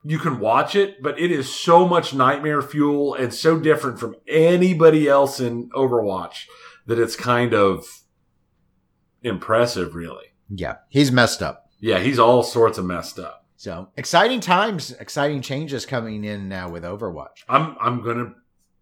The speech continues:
Speaker 1: I've already decided when they do the shortened, 'cause they're gonna do that shortened, uh, competitive season to test the, the, do a full strength test of the two two two Rollock. Uh, I'm going to actually play it.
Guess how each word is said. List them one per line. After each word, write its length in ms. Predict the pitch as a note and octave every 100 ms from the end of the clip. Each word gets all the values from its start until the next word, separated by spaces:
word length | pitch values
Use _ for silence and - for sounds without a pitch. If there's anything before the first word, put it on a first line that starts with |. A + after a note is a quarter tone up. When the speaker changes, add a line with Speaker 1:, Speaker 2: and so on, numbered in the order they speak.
| _ _ _
Speaker 1:
I've 140 | G#2+ A2
already 280 | A#2+ D3 D#3
decided 640 | - F3 F3 A3 B2+ B2+
when 120 | C3 B2+
they 120 | A#2
do 180 | B2 B2+
the 100 | A2+
shortened, 680 | - D3 D3 D3+ E3+ E3 -
'cause 200 | C#3+ B2
they're 100 | B2+
gonna 200 | C3 B2+
do 160 | B2 A#2+
that 180 | A2 -
shortened, 680 | - C#3+ D3 D3 D3+ C#3 D3
uh, 340 | C3+ C3 B2+ A#2+
competitive 560 | C3+ C3+ D3 D3 D3
season 420 | - D#3 D3+ D#3 C3+
to 80 | B2
test 400 | C#3+ C#3 - B2+
the, 500 | C3 B2+ B2 A#2+ - _ - _ _ -
the, 380 | G#2+ A#2+ A2 G2+
do 160 | B2
a 80 | A2
full 160 | D3+ D3
strength 380 | - C#3+ B2+
test 320 | C#3 C#3+ C#3+ C#3
of 100 | A2
the 80 |
two 180 | A#2 D3+
two 180 | C3 C#3+
two 180 | D3 C#3
Rollock. 480 | C#3 C#3+ D3 D3+ - - _ _ _ _ _ -
Uh, 360 | A#2 G#2+ G2 -
I'm 260 | G#2 A#2 G#2
going 240 | A2+ A2+
to 160 | A#2 A#2
actually 380 | G#2 - B2+ A#2+
play 220 | A2
it. 100 | F2